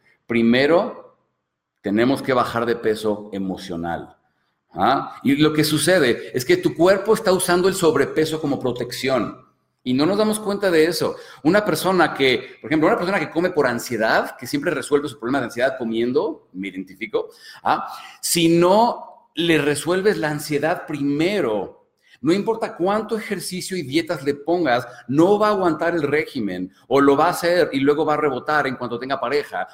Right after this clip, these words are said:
o en cuanto se sienta inseguro socialmente, o en cuanto sienta que el dinero no le alcanza, va a empezar a comer ansiosamente, no importa cuánto ejercicio le pongas a hacer. ¿Por qué? Porque son mecanismos inconscientes de supervivencia. Es más,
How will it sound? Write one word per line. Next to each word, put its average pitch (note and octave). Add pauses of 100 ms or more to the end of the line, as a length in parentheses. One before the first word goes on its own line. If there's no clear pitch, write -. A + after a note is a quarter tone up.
o B2+
en B2+
cuanto C3
se B2+
sienta C3+
inseguro B2+
socialmente, A#2 (180)
o B2
en B2+
cuanto B2+
sienta C#3+
que C3
el B2+
dinero C3
no B2+
le B2
alcanza, A2+ (360)
va D3
a E3+
empezar G3
a E3+
comer D#3+
ansiosamente, E3
no C3
importa F#3
cuánto F#3
ejercicio D#3+
le D#3
pongas D3+
a -
hacer. E3 (480)
¿Por E3+
qué? F#3+
Porque F#3
son F#3+
mecanismos F3+
inconscientes D#3
de D3
supervivencia. B2+
Es C3+
más, E3